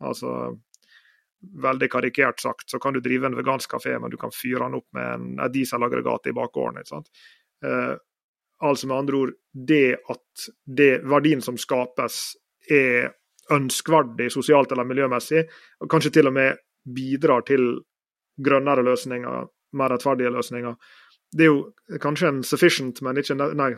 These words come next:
motsatt. En necessary, men ikke sufficient condition. Altså, det er noe som, så jo, det, det er jo en bra ting, men, men du er jo ikke i mål av den grunn. Og, og et godt, eh, vi nevnte taksonomien på veien, et, et godt eksempel her kan jo være den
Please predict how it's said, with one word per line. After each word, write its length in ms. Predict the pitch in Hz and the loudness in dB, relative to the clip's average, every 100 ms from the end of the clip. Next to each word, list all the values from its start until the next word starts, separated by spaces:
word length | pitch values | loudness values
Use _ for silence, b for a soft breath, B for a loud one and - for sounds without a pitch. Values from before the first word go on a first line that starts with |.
| - | -8
motsatt. 500 | 143 139 127 - - 143 | -8 -6 -6 -10 -12 -10
En 120 | 143 | 0
necessary, 540 | 160 156 143 131 131 | 0 2 2 2 2
men 120 | 127 135 | 0 -2
ikke 140 | 147 | 0
sufficient 420 | 131 131 147 131 - | 2 4 2 0 -2
condition. 400 | 131 139 135 135 _ B B B | -2 -2 -4 -14 _ B B B
Altså, 240 | 147 139 143 | 0 2 6
det 80 | 151 | 4
er 40 | |
noe 160 | 139 147 | 4 2
som, 300 | 139 127 135 156 | 0 0 -4 -4
så 120 | 160 | 2
jo, 180 | 156 190 170 | 4 4 8
det, 160 | 160 151 | 8 10
det 60 | 160 | 8
er 40 | |
jo 80 | 147 | 8
en 80 | 135 | 6
bra 160 | 147 127 | 4 4
ting, 220 | 135 127 123 | 0 -4 -4
men, 160 | 131 156 | -6 -2
men 240 | 143 143 | 2 4
du 100 | 147 | 6
er 80 | 147 | 6
jo 80 | 131 | 6
ikke 160 | 156 139 | 2 0
i 40 | |
mål 420 | 135 131 113 110 110 _ b b b _ 143 | 0 2 2 0 -6 _ b b b _ -4
av 100 | 135 | 0
den 160 | 139 123 | 0 2
grunn. 240 | 117 120 - - | -2 -2 -8 -4
Og, 140 | 143 | 0
og 160 | 143 156 | 2 4
et 100 | 156 156 | 6 8
godt, 240 | 170 - - | 8 4 -2
eh, 100 | 147 139 | 0 2
vi 140 | 143 | 0
nevnte 280 | 143 147 143 | 0 -2 0
taksonomien 520 | 139 139 139 151 131 | 0 0 0 0 0
på 120 | 131 | 2
veien, 300 | 131 127 123 123 | 2 2 0 -4
et, 100 | - | -6
et 120 | 143 151 | 2 4
godt 160 | 156 123 | 4 2
eksempel 500 | - 156 127 127 120 | 0 0 2 -2 -2
her 80 | 120 | 0
kan 160 | 196 | 2
jo 100 | 151 139 | 4 6
være 200 | 131 139 | 6 4
den 140 | 131 | 2